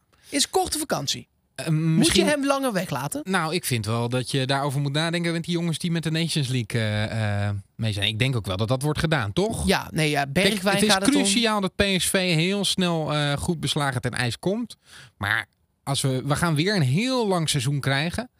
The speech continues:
Speaker 2: Ook
Speaker 1: Langer nog. Maar
Speaker 2: En,
Speaker 1: we
Speaker 2: en
Speaker 1: moeten de Ajax-route in, zeg maar, qua, qua voorronde Champions League.
Speaker 2: En volgens mij hoeft Van Bommel Dumfries, eh, nu niet per se meer uit te leggen waar hij moet gaan staan en dat hij basisspeler is. Dus laat die jongen lekker, eh, nog een weekje extra wegblijven, zou ik zeggen, hoor.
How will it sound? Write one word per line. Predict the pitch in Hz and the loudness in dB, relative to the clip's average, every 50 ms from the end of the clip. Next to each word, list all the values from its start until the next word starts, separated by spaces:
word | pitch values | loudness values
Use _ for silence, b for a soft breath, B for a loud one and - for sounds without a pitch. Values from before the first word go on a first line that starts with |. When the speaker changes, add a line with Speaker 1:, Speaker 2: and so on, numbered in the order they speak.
| b b b b b b b b b | b b b b b b b b b
Speaker 2:
Ook | - 147 151 | 0 2 4
Speaker 1:
Langer | 185 214 254 285 294 277 | 4 4 4 4 2 2
nog. | 254 233 180 - - - _ _ _ _ _ _ _ _ _ _ _ _ _ _ - | 2 0 0 -2 -6 -14 _ _ _ _ _ _ _ _ _ _ _ _ _ _ 0
Maar | - - | 2 4
Speaker 2:
En, | - - | 6 6
Speaker 1:
we | - | 6
Speaker 2:
en | - | 6
Speaker 1:
moeten | 220 240 240 - 185 | 4 4 4 2 2
de | 180 | 2
Ajax-route | 151 208 262 277 285 220 - 220 233 220 - 214 202 | 2 2 2 2 2 0 0 0 0 0 0 0 0
in, | 202 190 | 0 0
zeg | 170 185 170 - - | 0 0 -2 -2 -2
maar, | 180 165 156 151 | -2 -2 -2 -2
qua, | - 175 175 165 160 165 170 | -2 0 0 0 0 -2 -4
qua | - - 170 170 | -2 -2 -2 -2
voorronde | 160 - 185 196 226 233 233 233 226 220 208 208 233 233 233 214 | 0 -2 -2 -2 -2 -2 -2 -2 -2 -2 0 0 0 0 0 -2
Champions | - 269 294 294 311 277 233 | -2 -2 -2 -2 -2 -4 -4
League. | 196 151 135 | -4 -2 0
Speaker 2:
En | 160 151 143 | 2 2 2
volgens | - 185 180 156 151 147 127 | 2 0 0 0 0 0 0
mij | 170 160 156 156 151 147 143 123 | 2 0 2 2 0 0 -2 0
hoeft | 139 143 143 143 131 - - 147 | 0 0 0 0 0 0 -2 0
Van | - 165 147 | 0 0 0
Bommel | 139 156 151 143 139 123 | 0 0 0 0 0 0
Dumfries, | 123 147 156 151 - - 143 139 120 - 135 - - - | 0 0 0 0 0 0 0 0 0 -2 -2 -4 -4 -4
eh, | - 139 135 131 | -2 -2 0 0
nu | 127 131 131 147 180 214 | 0 0 2 0 0 0
niet | 226 220 214 180 | 0 0 -2 0
per | - 165 | -2 0
se | - 190 165 | 0 2 2
meer | 165 165 131 | 2 2 2
uit | 139 151 135 | 2 0 0
te | 147 | 2
leggen | 135 139 131 123 127 | 2 2 2 2 2
waar | 123 127 123 | 2 2 2
hij | 123 120 | 2 2
moet | 120 117 104 | 0 0 0
gaan | - 120 110 | 0 0 0
staan | - 131 120 117 113 - | 2 0 0 0 0 -2
en | - 123 | -2 0
dat | 113 120 107 | 0 0 0
hij | 113 107 | 0 0
basisspeler | 113 101 95 92 98 95 - - 104 101 95 92 90 90 | 0 0 0 0 -2 -2 -2 -2 -4 -4 -2 -4 -4 -6
is. | 98 - - | -6 -6 -4
Dus | - 123 117 107 - | -2 -2 -2 0 0
laat | 135 135 143 - | 0 0 0 0
die | 151 | 0
jongen | 147 151 151 151 147 | 0 0 0 0 -2
lekker, | 147 147 - - 143 131 131 127 123 | -2 -2 -2 -2 -2 -2 0 -2 -2
eh, | - 127 127 123 120 120 | -2 -2 -2 -2 -2 -2
nog | 123 123 131 - | -2 -2 -2 -2
een | 127 123 | 0 0
weekje | 123 120 117 - 131 | 0 0 0 -2 -4
extra | 127 120 - - 117 | -4 -4 -4 -2 -2
wegblijven, | 101 104 101 98 107 98 101 107 104 117 | -2 -2 -4 -4 -4 -4 -2 -2 -2 0
zou | 120 135 139 170 | 0 0 0 0
ik | 165 - | 0 2
zeggen, | - 117 98 92 120 | 2 0 2 0 0
hoor. | 131 185 240 | -2 -2 -4